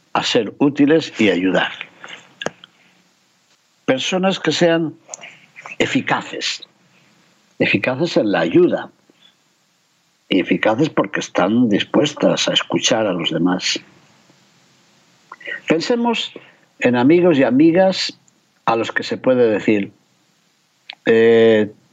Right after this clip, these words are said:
"¿Tú quieres escucharme? ¿Quieres ayudarme?".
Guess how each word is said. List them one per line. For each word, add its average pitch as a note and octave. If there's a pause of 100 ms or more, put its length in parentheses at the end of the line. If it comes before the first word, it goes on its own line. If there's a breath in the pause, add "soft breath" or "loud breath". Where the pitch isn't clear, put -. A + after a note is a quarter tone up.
(220)
"¿Tú -
quieres C#3
escucharme? D#3 (1000)
¿Quieres D#3+
ayudarme?". F3